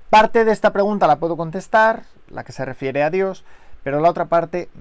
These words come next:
yo no soy físico. Bien, de entrada, creer en la existencia de Dios no es anticientífico porque no se lo pueda ver ni examinar. Es anticientífico porque no existen pruebas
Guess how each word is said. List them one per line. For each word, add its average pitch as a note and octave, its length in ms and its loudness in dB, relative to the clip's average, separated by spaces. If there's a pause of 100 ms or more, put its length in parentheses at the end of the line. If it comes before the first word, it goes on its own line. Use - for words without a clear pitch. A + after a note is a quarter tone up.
(320)
yo C3+ 260 -4
no F3 100 -6
soy D#3+ 180 -8
físico. - 480 -12 (760)
Bien, D3 280 -2 (360)
de D#3 80 -2
entrada, G3+ 400 2 (420)
creer G#3 340 0
en D4+ 120 -4
la C4+ 80 -2
existencia G#3 460 -6
de F#3 120 -2
Dios G3 380 -2
no G3 200 -2
es B3 120 -4
anticientífico F#3+ 1000 -4 (420)
porque F3 300 2
no F3+ 140 2
se F#3+ 120 0
lo E3+ 120 4
pueda F3 240 4
ver E3 160 2
ni D#3+ 100 -2
examinar. D3+ 600 -8 (160)
Es G3+ 120 -4
anticientífico A3 720 -8
porque F3+ 240 -6
no G#3+ 240 -8
existen G3+ 600 -10
pruebas F#3 800 -4